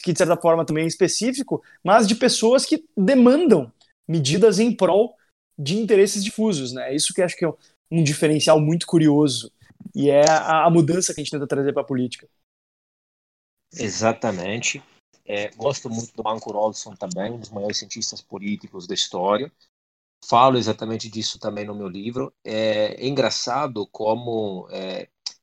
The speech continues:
Speaker 2: estas coisas, Public Choice e Manco Rawlson, sejam a base da ciência política no resto do mundo.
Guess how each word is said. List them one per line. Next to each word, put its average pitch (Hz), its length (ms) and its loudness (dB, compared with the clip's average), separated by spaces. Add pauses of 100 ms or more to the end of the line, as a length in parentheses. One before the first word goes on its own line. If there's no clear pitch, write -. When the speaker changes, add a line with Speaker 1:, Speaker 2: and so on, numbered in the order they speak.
(560)
Speaker 2:
estas - 340 -2
coisas, 127 440 0
Public 113 360 -2
Choice 101 400 -2
e 95 40 -10
Manco 98 320 -8
Rawlson, 101 460 -6
sejam 135 560 -6
a 147 120 -10
base 131 640 -2
da 104 100 -6
ciência 107 380 -8
política 90 800 -12
no 92 100 -14
resto 95 240 -12
do 98 100 -12
mundo. 87 340 -16